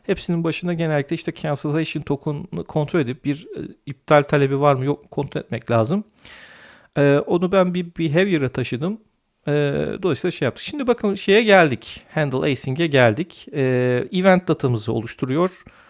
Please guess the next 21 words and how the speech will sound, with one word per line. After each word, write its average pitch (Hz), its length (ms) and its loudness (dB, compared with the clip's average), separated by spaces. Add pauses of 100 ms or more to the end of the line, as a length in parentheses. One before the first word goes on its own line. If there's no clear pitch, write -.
(640)
Ee, 131 280 4
işte 143 280 -6
bu, 135 260 -6
ha, 117 240 -6
buralara 117 400 -6
da 113 120 -4
breakpoint 117 400 -6
koymuştum, - 480 -12
doğru. 113 440 -2 (160)
İşte - 260 -8 (220)
base, 131 560 4 (180)
şu - 220 0
anda 175 360 4
Lighthouse 180 400 2 (100)
Creation 185 360 0
Requested 185 540 0 (100)
diye 110 160 0
bir 101 100 -2
şeye 104 420 -4
geldi. 101 440 -6 (160)
Tamam. 262 320 -8